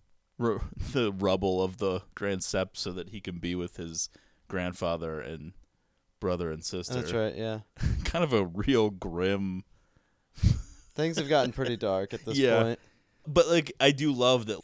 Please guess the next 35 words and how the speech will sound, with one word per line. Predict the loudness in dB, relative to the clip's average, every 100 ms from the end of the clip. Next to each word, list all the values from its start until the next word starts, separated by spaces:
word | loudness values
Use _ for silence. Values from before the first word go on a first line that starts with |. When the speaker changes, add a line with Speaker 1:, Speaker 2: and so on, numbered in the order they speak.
| -8
Speaker 1:
she | -6 -4
has | -2 -4
no | -6 -4 -2 -2
pretense | -6 -8 -8 -10 -12 -12
with | -14
this | -12 -10
guy | -10 -8 -10 -12 _ -10
who's, | -10 -8
like, | -10 -8
her | -10 -10 -12 -16 -10
r-, | -8
new | -6 -6 -4 -4
right-hand | -4 -4 -2
Speaker 2:
Right, | 0 0
Speaker 1:
man. | -2
Speaker 2:
right. | -8
Speaker 1:
Like, | -8
she | -10 -6
doesn't | -6 -6 -14 -18 -14
pretend | -10 -10 -10 -12
like, | -14 -14 -14
"Oh, | -12 -10 -10 _ _ _ _ -8
Robert | -6 -4 -8
Baratheon's | -8 -8 -8 -10 -12 -12
his | -10 -10
father. | -10 -10 -10 -12 -14
Like, | -12 -12 -10
we | -12
have | -12
to | -14
bury | -12 -12 -10 -12
him." | -14 -18 _ _ _ _ _ _ _ 2
Speaker 2:
Oh, | 6
Speaker 1:
You |
know, | 6